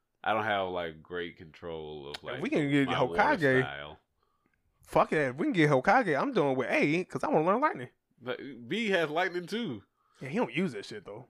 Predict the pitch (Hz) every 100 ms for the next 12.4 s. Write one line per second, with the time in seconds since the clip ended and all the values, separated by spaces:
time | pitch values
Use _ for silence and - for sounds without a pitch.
0 | 127 127 95 110 127 135 120 101 98 98
1 | - - 135 107 95 92 95 90 78 78
2 | _ 82 76 78 85 82 76 - 76 71
3 | - 151 135 - 117 117 _ - 85 85
4 | 85 104 95 85 85 - 76 69 71 -
5 | _ - 262 254 277 110 156 240 - 185
6 | 175 139 139 135 139 147 127 135 143 135
7 | 135 131 120 107 117 120 85 82 - 107
8 | 85 78 76 80 73 78 76 76 76 71
9 | 69 67 62 - 67 58 - 71 - 143
10 | 143 143 139 135 - 127 123 - 120 147
11 | 139 - 120 123 123 123 123 - 123 120
12 | 123 120 117